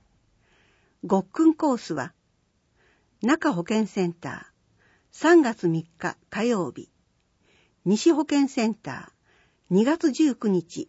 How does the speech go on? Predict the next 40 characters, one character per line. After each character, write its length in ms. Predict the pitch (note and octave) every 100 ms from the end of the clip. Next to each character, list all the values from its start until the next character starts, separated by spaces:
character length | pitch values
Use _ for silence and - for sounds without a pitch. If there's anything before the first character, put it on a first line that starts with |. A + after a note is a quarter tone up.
| _
木 280 | D#3 F#3+ B3+
曜 260 | G#3 D3+ -
日、 140 | - _ _ _ _ _ _ _ _ _ _
北 240 | - - D4+
保 140 | D4
健 220 | C4+ C#4
セ 180 | - A3+
ン 80 | G3
タ 180 | - D3
ー、 140 | C#3+ - _ _ _ _ _ _
二 140 | F3+ A3
月 260 | D#4+ E4
十 220 | B3+ D4+ C4
三 300 | - A3 F3+
日 320 | D3+ - - -
金 260 | A#3+ B3+
曜 240 | G#3+ D3 A#2
日。 180 | - _ _ _ _ _ _ _ _ _ _ _ _ _ _ _ _ _ _
も 140 | F3+ G#3+
ぐ 120 | D#4
も 120 | E4
ぐ 140 | D#4+
コ 200 | C#4+ C#4+
ー 40 | A3+
ス 180 | - D#3+
は、 200 | C3+ E3+ _ _ _ _ _ _ _ _ _ _
中 320 | G#3+ E4 E4
保 100 | G3+
健 220 | - A3+
セ 200 | A3+ A3+
ン 80 | F#3
タ 160 | - D#3
ー、 200 | - - _ _ _ _
二 140 | F#3
月 260 | C4 D#4+ D4+
三 160 | B3+
日 340 | - _ G3 - -
火 140 | F#3
曜 280 | A3+ F#3+ C3
日、 220 | - -